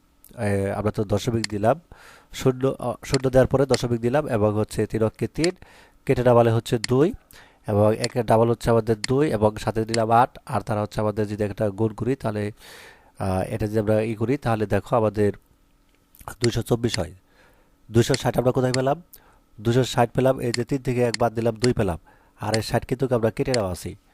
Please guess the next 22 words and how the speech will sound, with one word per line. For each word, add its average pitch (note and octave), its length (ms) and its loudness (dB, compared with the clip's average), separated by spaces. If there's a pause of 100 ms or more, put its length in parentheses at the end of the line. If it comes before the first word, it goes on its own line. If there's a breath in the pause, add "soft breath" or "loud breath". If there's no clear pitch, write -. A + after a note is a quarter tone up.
(240)
নিচে B2 220 -2
নেওয়া G2+ 180 2
আছি G#2+ 200 -2
আর F#2 100 -4
কি। D3+ 160 -6 (600 loud breath)
তো B2 80 4 (120)
এরপরে D3 420 6
দেখো B2+ 260 4
আমাদের, B2+ 340 4 (520 soft breath)
আহ, G2+ 460 0
এত B2+ 140 -2
ডাবল A2+ 300 4
হচ্ছে A#2 220 -2
আমাদের, A#2+ 340 2
অর্থাৎ A2+ 360 -4
আঠারো A2+ 440 -2
ডাবল G#2+ 260 0
হচ্ছে G#2+ 220 -4
আমাদের G#2 180 -2
ছত্রিশ, B2+ 600 -6 (320 soft breath)
সাথে A2+ 380 -2
নয় A2+ 200 4